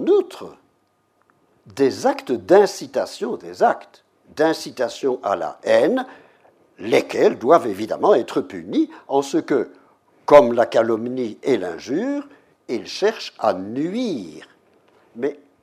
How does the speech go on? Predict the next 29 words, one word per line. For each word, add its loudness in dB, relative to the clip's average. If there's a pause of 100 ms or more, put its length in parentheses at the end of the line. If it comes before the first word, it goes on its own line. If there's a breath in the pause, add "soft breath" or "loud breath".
(260)
entendons-nous -4
sur -10
le -12
terme -4
nuire ? -10 (1300 soft breath)
Ils -12
nuisent -4
non 4
seulement 2
à -2
des -8
idées, 4
ce -14
qui -10
doit -6
être -6
permis, 0 (720)
de -4
nuire 0
à 2
des -10
idées, -18 (880 soft breath)
mais -2
ils -4
nuisent -2
même -2
à 0
des 2 (160)
personnes, 4